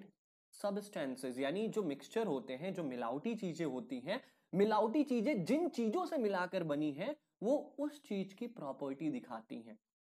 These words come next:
लेकिन जो कंपाउंड्स होते हैं, जो नई चीजें बनाते हैं हम, जो कंपाउंड्स बनाते हैं हम, उनका totally different property होता है। यानी मान लो एच टू ओ, मान लो हाइड्रोजन है, ठीक है।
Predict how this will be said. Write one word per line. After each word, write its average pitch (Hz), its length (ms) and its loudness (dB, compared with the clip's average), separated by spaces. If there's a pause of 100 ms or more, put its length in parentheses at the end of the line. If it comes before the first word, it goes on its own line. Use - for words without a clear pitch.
लेकिन 180 540 0
जो 160 160 -2
कंपाउंड्स 147 760 -2
होते 202 260 -4
हैं, 185 300 -8 (100)
जो 151 140 2
नई 135 420 0
चीजें 190 380 0
बनाते 175 380 -4
हैं 170 180 -4
हम, 170 220 -4
जो 160 120 -2
कंपाउंड्स 160 600 0
बनाते 185 420 0
हैं 190 200 -2
हम, 294 180 2 (280)
उनका 180 300 0 (480)
totally 196 540 2
different 196 440 -2
property 131 500 -2
होता 113 240 -4
है। 123 80 0
यानी 156 420 0 (380)
मान 143 300 2
लो 196 300 0 (300)
एच 190 300 0 (100)
टू 214 340 2
ओ, 170 200 4 (240)
मान 170 120 0
लो 214 120 2
हाइड्रोजन 165 600 2
है, 127 220 -6 (440)
ठीक 175 120 2
है। 233 180 0